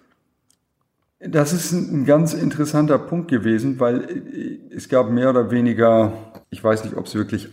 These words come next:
ein Tag war oder so eine Phase. Ich hab plötzlich gemerkt, ich, ich hab meine Arbeit geliebt.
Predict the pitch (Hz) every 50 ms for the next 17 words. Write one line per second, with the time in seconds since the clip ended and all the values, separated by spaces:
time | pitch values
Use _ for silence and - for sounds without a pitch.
0 | - - 110 110 107 104 101 95 98 - 120 120 127 139 135 - 139 123 120 113
1 | - - 110 107 101 104 104 98 98 95 - - 139 143 139 98 95 98 110 107
2 | - - - - - - _ _ _ _ _ _ _ - - - 139 143 143 -
3 | - - 170 180 175 - 170 160 147 156 - 143 131 127 139 143 131 123 127 127
4 | - - 131 127 127 - 156 127 127 - - 120 127 - - - - - - 123
5 | 120 117 117 - - - - 123 110 117 113 113 110 113 - - - 120 113 110
6 | 110 113 120 131 139 110 - - - -